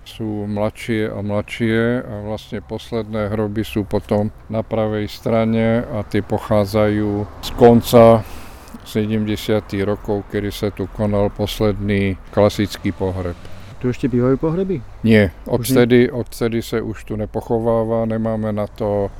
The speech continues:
Speaker 1: povolenia, licencie a všetky veci, ktoré okolo toho musia byť. Ani nebol nejaký, není nejaký záujem o pochovávanie, pokiaľ teda záujem je v rámci rodiny, tak si dneska už, e,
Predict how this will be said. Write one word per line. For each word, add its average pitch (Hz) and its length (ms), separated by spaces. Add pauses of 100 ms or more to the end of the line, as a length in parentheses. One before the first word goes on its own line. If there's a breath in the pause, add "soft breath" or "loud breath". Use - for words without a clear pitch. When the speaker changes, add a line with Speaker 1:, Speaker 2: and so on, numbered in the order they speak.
Speaker 1:
povolenia, 117 960
licencie 107 640
a 104 80
všetky - 400
veci, 101 320
ktoré 104 400
okolo 104 320
toho 104 240
musia 104 400
byť. 110 560
Ani 120 320
nebol 117 480
nejaký, 107 480
není 131 400
nejaký 110 400
záujem 107 800 (160)
o 101 160
pochovávanie, 113 1040
pokiaľ 107 560
teda 107 320
záujem 107 480
je 110 480
v 104 80
rámci 107 400
rodiny, 110 560
tak 104 240
si 110 320
dneska 101 640
už, 101 200 (200)
e, 101 240